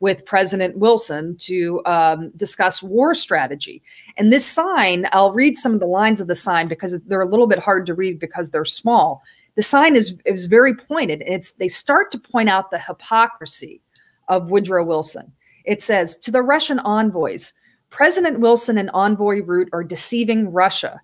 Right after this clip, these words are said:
They say we are a democracy. We, the women of America,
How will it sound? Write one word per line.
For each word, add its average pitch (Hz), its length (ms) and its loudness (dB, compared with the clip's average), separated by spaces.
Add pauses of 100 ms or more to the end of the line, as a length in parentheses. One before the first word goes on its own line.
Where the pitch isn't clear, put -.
(400)
They 202 120 2
say 233 300 4
we 269 180 2
are 233 160 4
a 214 80 -2
democracy. 202 800 -6 (200)
We, 226 200 0
the 233 120 2
women 214 260 0
of 185 80 -6
America, 196 580 -2